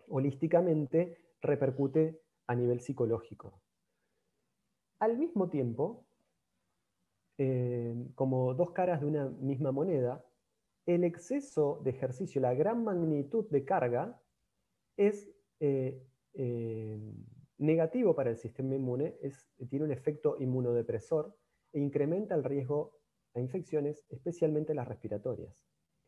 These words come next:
Aquí se, se ha dado en Colón algo muy curioso, y dejaban en un momento, eh, salir a caminar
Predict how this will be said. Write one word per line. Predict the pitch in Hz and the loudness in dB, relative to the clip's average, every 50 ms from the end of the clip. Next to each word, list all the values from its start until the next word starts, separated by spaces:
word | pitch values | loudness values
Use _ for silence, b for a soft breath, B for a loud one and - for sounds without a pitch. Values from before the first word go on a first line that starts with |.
| _ _ _ _ _ _ _ _ _ _ _ _ _ | _ _ _ _ _ _ _ _ _ _ _ _ _
Aquí | - 120 135 196 214 220 202 - - - - | -8 -4 -2 -2 -2 -2 -2 -4 -8 -12 -14
se, | - - 143 - | -12 -12 -12 -6
se | - - 156 | -2 0 2
ha | 160 | 4
dado | 175 185 196 196 185 | 4 4 4 4 2
en | 175 165 | 2 2
Colón | - 165 160 160 185 196 202 202 196 190 - - _ - _ _ _ - 135 - - - - - _ _ _ | 4 6 6 6 6 4 4 2 0 -2 -6 -16 _ -20 _ _ _ -16 -16 -16 -16 -18 -20 -20 _ _ _
algo | - 160 165 165 170 | 0 2 4 4 4
muy | 170 175 175 175 | 4 4 4 4
curioso, | 165 165 165 160 139 - - - 151 190 202 - _ _ _ _ _ _ _ _ _ _ _ _ _ _ - | 4 6 6 6 4 4 2 -2 -2 -2 -2 -8 _ _ _ _ _ _ _ _ _ _ _ _ _ _ -2
y | - 156 156 151 151 151 147 143 143 139 135 135 131 131 131 127 127 127 131 - - _ _ _ _ _ _ _ _ _ _ _ _ _ _ - 156 | 2 4 4 6 6 6 4 4 4 4 4 2 2 0 0 0 -2 -4 -6 -12 -20 _ _ _ _ _ _ _ _ _ _ _ _ _ _ -14 -6
dejaban | 147 139 156 151 - - 202 208 214 202 185 180 190 196 208 - - - - | -2 0 0 0 0 0 0 2 4 6 4 4 4 2 -4 -8 -12 -16 -10
en | 131 120 123 135 | -8 -4 -2 -2
un | 143 151 | 0 0
momento, | 151 151 160 170 180 180 180 170 170 196 214 233 226 - - - | 0 2 2 2 2 2 0 0 0 0 0 0 -2 -6 -10 -6
eh, | 160 143 131 127 127 131 131 | -4 -2 -2 -2 -2 -4 -6
salir | - - - 151 147 156 170 185 202 202 - - - - _ | -8 -4 -2 0 2 2 2 2 2 0 0 -4 -10 -14 _
a | - 151 147 143 | -8 -6 -6 -2
caminar | - 190 202 214 208 202 196 190 202 208 202 196 202 208 - | 0 0 0 2 2 2 2 2 2 0 -2 -2 -4 -6 -10